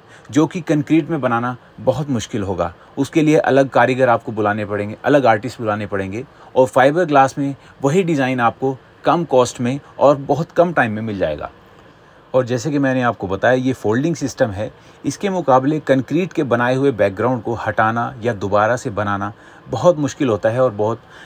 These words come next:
कॉस्टली भी पड़ता है। तो फ्रेंड्स, अगर आप प्री वेडिंग शूट स्टूडियोज़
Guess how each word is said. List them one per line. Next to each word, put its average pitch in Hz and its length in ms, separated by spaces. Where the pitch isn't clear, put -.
कॉस्टली 143 340
भी 117 100
पड़ता 85 280
है। 92 160
तो 127 80
फ्रेंड्स, 143 400
अगर 120 220
आप 143 200
प्री 156 160
वेडिंग 160 300
शूट 135 260
स्टूडियोज़ 120 600